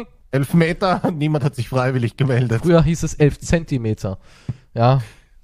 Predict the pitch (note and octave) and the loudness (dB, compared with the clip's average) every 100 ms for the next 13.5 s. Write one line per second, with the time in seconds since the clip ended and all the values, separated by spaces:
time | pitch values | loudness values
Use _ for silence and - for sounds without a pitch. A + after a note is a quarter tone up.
0 | - A#2 A#2+ C3 D3+ D#3+ - F3 D#3 D#3 | -8 -4 -2 0 2 2 0 -6 -4 -6
1 | D3+ D3+ C#3+ D3+ D#3 E3 D#3 - E3+ - | 0 0 2 0 -2 -2 -2 0 0 -2
2 | D#3 D#3+ - D3+ C#3 - D3+ F#3 E3 D#3 | -2 -2 -2 2 2 0 -6 -2 0 4
3 | E3 A#2+ - - - A#2+ A#2+ - B2 A#2+ | 4 2 -2 -12 -4 0 0 2 2 2
4 | - - G#2+ - A2+ - _ - - - | 0 -2 -2 -4 -16 -18 _ -20 -20 -20
5 | - _ _ _ - - - - _ _ | -20 _ _ _ -20 -20 -20 -20 _ _
6 | _ _ - B2+ D3+ E3 E3+ E3 F#3+ - | _ _ -4 2 6 6 4 2 0 -2
7 | B3 - - C3 C3 - D3+ E3 D#3 - | -8 -8 -8 -2 -2 4 4 4 2 2
8 | D3 D3+ D3+ D#3 - C#3+ - C#3 C3 E3+ | 0 0 0 -4 -4 -6 -4 -6 -6 -4
9 | D#3+ D#3 - D#3+ C#3 D#3 D#3+ D3+ D#3 - | 0 -2 -2 -6 -4 -2 0 2 0 -2
10 | D#3 D3+ - - - - - - _ _ | -6 -6 -12 -16 -18 -20 -20 -20 _ _
11 | - - _ _ A#2 A#2 C3 G#3 - G3+ | -20 -20 _ _ 2 4 6 4 2 2
12 | F3+ B2+ - G#2+ G2+ F#2 F#2 G2 - - | 2 2 0 -2 -2 0 -2 -2 -6 2
13 | G#2 C#3+ B2+ E3 | 2 2 0 2